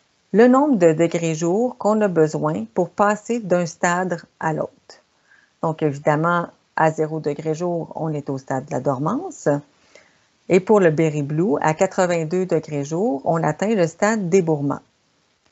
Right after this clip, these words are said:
Et ainsi de suite. Si on arrive, euh, à la floraison, c'est qu'on, ça prend deux cent soixante-sept degrés jour pour atteindre le stade floraison pour le Berry Blue.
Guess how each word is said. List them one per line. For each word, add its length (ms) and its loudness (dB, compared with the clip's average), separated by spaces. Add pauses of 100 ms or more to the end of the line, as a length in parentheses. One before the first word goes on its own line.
(140)
Et 120 2 (100)
ainsi 200 -6
de 80 -10
suite. 400 0 (520)
Si 200 0
on 120 6
arrive, 520 4
euh, 360 2
à 140 2
la 140 2
floraison, 760 -2
c'est 140 0
qu'on, 220 -4
ça 180 -2
prend 320 -6
deux 320 4
cent 240 -4
soixante-sept 720 -2
degrés 340 0
jour 280 -2
pour 180 -2
atteindre 680 -2
le 180 -2
stade 320 2
floraison 540 -2
pour 200 -8
le 120 -2
Berry 280 -4
Blue. 260 -2